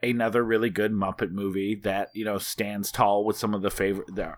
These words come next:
favorite things they grew up with and something that, like, kids will see and compare and probably like more than the originals. I know my daughter's <laughs> favorite Muppet movie is Muppets Most Wanted. Like, it,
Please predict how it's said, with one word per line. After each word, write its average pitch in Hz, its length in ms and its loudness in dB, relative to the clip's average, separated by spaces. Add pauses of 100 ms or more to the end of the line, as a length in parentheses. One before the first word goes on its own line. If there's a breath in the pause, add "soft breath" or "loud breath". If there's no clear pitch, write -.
favorite 139 360 6
things 139 200 2
they 127 80 4
grew 139 240 6
up 214 100 0
with 202 200 4
and 135 100 -2
something 135 360 0
that, 117 140 -2
like, 113 320 0 (480 soft breath)
kids 147 360 4
will 135 160 8
see 131 340 4
and 123 160 0
compare 113 600 4
and 104 140 2
probably 117 300 6
like 139 300 8
more 170 320 8
than 110 100 2
the 104 100 -2
originals. 85 560 -8
I 87 60 -8
know 101 180 -4
my 101 240 4
daughter's 120 480 6
<laughs> - 0 -
favorite 135 420 6
Muppet 143 360 4
movie 113 360 2 (280 loud breath)
is 123 100 6
Muppets 131 400 6
Most 156 280 6
Wanted. 110 420 6
Like, 101 200 -2
it, 107 180 -2